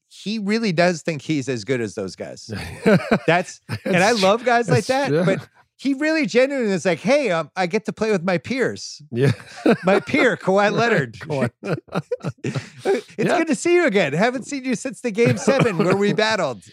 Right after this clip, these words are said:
Speaker 1: And
Speaker 2: Right.
Speaker 1: like, "Oh, it's you, LeBron James. I can't wait to go head to head with my peer." And which is an amazing thing, but ultimately it could be their downfall.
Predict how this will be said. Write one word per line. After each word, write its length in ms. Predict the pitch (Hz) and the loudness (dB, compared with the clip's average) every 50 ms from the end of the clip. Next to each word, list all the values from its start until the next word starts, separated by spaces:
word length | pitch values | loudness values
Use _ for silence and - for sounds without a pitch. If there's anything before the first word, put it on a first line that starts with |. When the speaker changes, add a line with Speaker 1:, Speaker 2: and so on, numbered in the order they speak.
| _ - | _ -2
Speaker 1:
And 140 | 170 175 - | 0 2 2
Speaker 2:
Right. 180 | 190 185 - | 2 2 2
Speaker 1:
like, 20 | - | 0
"Oh, 220 | 262 311 311 269 247 | 0 2 2 2 0
it's 180 | 226 - - 311 | -2 -4 -4 -2
you, 160 | 339 330 277 | -2 -2 0
LeBron 400 | 202 175 147 180 175 170 160 151 | -2 0 2 2 2 2 2 0
James. 500 | 123 151 160 151 139 127 107 101 - 104 | -2 -2 -2 -2 -2 -4 -8 -10 -8 -8
I 80 | 165 - | -6 -4
can't 260 | - 131 233 233 - | -2 -2 -2 0 0
wait 200 | 214 226 233 - | -2 -2 -2 -2
to 120 | 220 202 160 | -2 -4 -2
go 240 | 156 185 190 190 | 0 0 2 2
head 200 | 180 196 208 165 | 2 0 0 -2
to 60 | - 196 | -4 -4
head 120 | 220 202 | -4 -4
with 120 | 175 151 131 | -6 -6 -6
my 140 | 165 165 156 | -6 -6 -6
peer." 400 | - - 226 214 160 120 101 _ _ _ _ _ _ _ _ _ _ _ _ - | -6 -6 -4 -4 -4 -4 -6 _ _ _ _ _ _ _ _ _ _ _ _ 0
And 180 | 185 202 202 196 | 0 0 2 2
which 140 | 190 - | 0 2
is 120 | 247 214 175 | 2 0 2
an 80 | 220 196 | 2 2
amazing 440 | 185 180 185 214 233 196 165 175 151 | 2 2 2 2 2 0 -2 -4 -2
thing, 240 | - 202 202 180 143 131 | -2 -2 -2 -2 0 0
but 120 | 135 127 | 0 0
ultimately 540 | 127 139 135 - 156 127 127 120 117 110 107 | 0 0 0 -2 -4 -4 -4 -4 -4 -4 -4
it 100 | 98 - | -4 -6
could 140 | - 117 107 | -8 -6 -4
be 80 | 120 | -4
their 160 | 107 104 104 | -4 -2 -2
downfall. 480 | 95 110 107 107 104 - - 101 - | -2 -2 -2 -2 -4 -6 -8 -12 -12